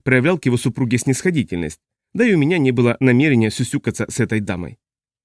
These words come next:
Я рассчитывал задать ей пару быстрых вопросов и, узнав, кому она сбыла добычу, свалить домой. Однако надежда на быстрое решение загадки рухнула после того, как неизвестная мне молодая особа сообщила хорошо поставленным голосом,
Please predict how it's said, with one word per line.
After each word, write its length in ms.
Я 140
рассчитывал 500
задать 320
ей 80
пару 220
быстрых 380
вопросов 480
и, 80
узнав, 320
кому 220
она 120
сбыла 300
добычу, 460
свалить 360
домой. 340
Однако 400
надежда 380
на 120
быстрое 400
решение 480
загадки 500
рухнула 380
после 280
того, 280
как 180
неизвестная 500
мне 220
молодая 420
особа 400
сообщила 540
хорошо 360
поставленным 580
голосом, 460